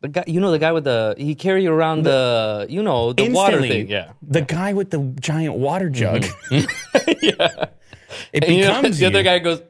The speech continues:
Speaker 1: "Oh, right. What's wrong with that guy?"
Speaker 2: Of course.
Speaker 1: <laughs> Yeah.
Speaker 2: The water guy? I don't know. Can't trust him.
Speaker 1: Oh, man.
Speaker 2: Yeah. Shout out Corbin.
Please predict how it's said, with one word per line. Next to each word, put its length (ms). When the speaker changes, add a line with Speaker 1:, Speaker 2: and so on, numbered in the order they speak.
Speaker 1:
"Oh, 480
right. 320
What's 160
wrong 180
with 80
that 220
guy?" 140
Speaker 2:
Of 280
course. 520
Speaker 1:
<laughs> 0
Yeah. 180
Speaker 2:
The 40
water 220
guy? 320
I 20
don't 140
know. 180
Can't 240
trust 360
him. 200
Speaker 1:
Oh, 240
man. 420
Speaker 2:
Yeah. 680
Shout 280
out 160
Corbin. 420